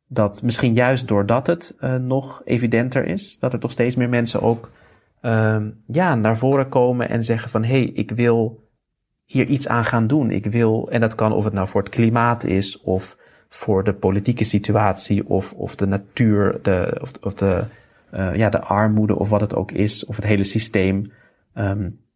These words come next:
ik wil daar wat aan doen. En, ehm, mensen doen dat op allerlei manieren. Maar ik vind het heel mooi om te zien hoe er, ja, toch steeds meer zul-, zulke mensen opstaan. En dus ook dat er ook iets resoneert, hè. Ze hebben misschien allemaal hun eigen bereik.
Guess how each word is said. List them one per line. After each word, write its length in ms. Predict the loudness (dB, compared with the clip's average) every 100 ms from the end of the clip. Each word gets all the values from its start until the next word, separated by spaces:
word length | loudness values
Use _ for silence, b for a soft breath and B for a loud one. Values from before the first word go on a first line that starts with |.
| _ _ _ _
ik 140 | 0
wil 180 | 4 4
daar 120 | 4
wat 160 | 4 2
aan 120 | 2
doen. 380 | 4 2 0 -8 _ -2
En, 420 | 2 4 2 -2
ehm, 380 | -6 -4 -2 -4 -6 -12 _ -10
mensen 380 | -2 0 2 2
doen 80 |
dat 120 | 2 2
op 100 | 0
allerlei 380 | 0 2 0
manieren. 560 | 0 0 2 2 0 -2
Maar 140 | -4 -4
ik 100 | 0
vind 140 | 0
het 80 | 2
heel 140 | 2 2
mooi 260 | 2 0
om 140 | 0 0
te 120 | -2
zien 300 | 2 2 2
hoe 180 | 0 0
er, 120 | 0
ja, 140 | 0
toch 120 | -2 0
steeds 220 | 0 2
meer 140 | 0
zul-, 180 | 0 -2
zulke 260 | 0 0 2
mensen 300 | 2 0 -2
opstaan. 560 | -4 -4 -2 -2 -2 B B B B
En 200 | 0 2
dus 180 | 2 2
ook 400 | 2 0 -2 -16 _
dat 160 | -2 0
er 60 | 2
ook 160 | 2
iets 140 | 0 2
resoneert, 600 | 2 2 2 0 -2 -6
hè. 60 |
Ze 60 | -4
hebben 140 | -2 -2
misschien 220 | -2 0
allemaal 200 | 0 0
hun 140 | 0
eigen 500 | 2 2 2 0 0
bereik. 520 | 2 2 2 0 -4